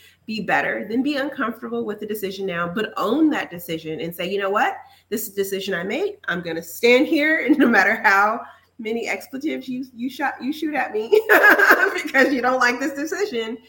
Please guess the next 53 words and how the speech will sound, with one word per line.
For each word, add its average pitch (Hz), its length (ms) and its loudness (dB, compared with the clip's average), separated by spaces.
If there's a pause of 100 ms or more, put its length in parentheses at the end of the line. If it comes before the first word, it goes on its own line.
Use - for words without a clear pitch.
(260)
it's 277 280 -2
the 277 100 -8
decision 196 480 -4
I 185 120 -6
came 214 340 -6
to, 180 340 -8 (340)
and 190 240 -6
I 190 560 2
just 190 160 -10
have 196 200 -4
to - 220 -4
own 202 340 0
that 190 180 -8
you 180 60 -10
don't 180 220 -6
like 170 200 -6
me 175 120 -10
right 165 180 -8
now, 175 120 -8
or 165 100 -4
I 175 60 -8
just 185 120 -18
have 226 120 -12
to - 180 -8
own 175 300 -6
that 165 200 -12
you're 175 80 -14
not 156 140 -6
very 170 240 -8
happy 160 260 -6
with 160 200 -12
me 165 100 -14
right 151 180 -10
now, 160 280 -8 (280)
or 202 240 0
own 190 380 2
the 190 160 -6
interest 175 340 -8
that 165 160 -12
you 170 60 -12
might 165 180 -8
charge 160 320 -4
me 165 160 -10
extra 165 360 -8
for 165 120 -8
not 160 240 -4
being 170 200 -6
able 165 160 -8
to 170 60 -18
pay 160 220 -10
this 156 220 -8
on 151 120 -10
time. 202 460 0